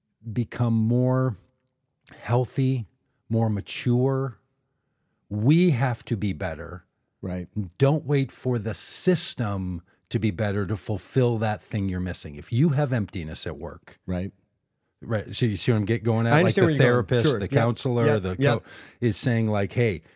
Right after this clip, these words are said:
Speaker 1: get your eyes off everything else."
Speaker 2: Mm-hmm.
Speaker 1: How do you reconcile your two worlds of,
Speaker 2: Yeah.
Speaker 1: of, of those things?
Speaker 2: Yeah. So the question you're asking is exactly the right starting point.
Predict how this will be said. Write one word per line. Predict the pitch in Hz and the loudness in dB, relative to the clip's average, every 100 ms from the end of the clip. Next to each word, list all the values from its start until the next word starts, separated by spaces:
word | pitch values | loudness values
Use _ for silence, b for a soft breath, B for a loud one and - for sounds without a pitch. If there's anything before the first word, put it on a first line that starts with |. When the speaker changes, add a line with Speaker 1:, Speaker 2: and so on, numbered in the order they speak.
| b | b
Speaker 1:
get | 120 117 | -2 2
your | 160 | 2
eyes | 147 147 151 | 4 2 2
off | 151 143 | 2 2
everything | 139 135 120 139 156 | 0 -2 -2 0 2
else." | 123 80 - - - _ _ _ _ _ _ _ 101 | 0 -4 -10 -12 -14 _ _ _ _ _ _ _ -8
Speaker 2:
Mm-hmm. | 101 98 127 156 - | -6 -4 -6 -8 -8
Speaker 1:
How | - 170 185 | 0 2 4
do | |
you | 160 160 | 4 4
reconcile | 135 123 127 113 - 113 110 107 | 2 0 -2 -2 0 0 2 0
your | 101 101 | 0 0
two | - - 139 | -2 0 0
worlds | 123 95 90 87 92 | 2 0 -2 -2 -4
of, | 104 85 - _ - | -6 -8 -14 _ -4
Speaker 2:
Yeah. | 98 82 | -2 -4
Speaker 1:
of, | - 98 87 | -8 -8 -8
of | 101 | -6
those | 95 87 - | -6 -6 -8
things? | 80 - - _ | -12 -16 -20 _
Speaker 2:
Yeah. | 117 90 - B B | -4 -4 -8 B B
So | - 147 | 0 0
the | 107 123 | 0 0
question | 170 165 180 | 0 2 2
you're | 156 | 2
asking | 147 - 135 | -2 -4 -4
is | 127 107 | -4 -6
exactly | 101 135 135 139 | -4 -2 -2 -4
the | 120 | -2
right | 123 120 | -2 -4
starting | - 117 101 92 | -8 -6 -6 -10
point. | - 67 - | -14 -20 -20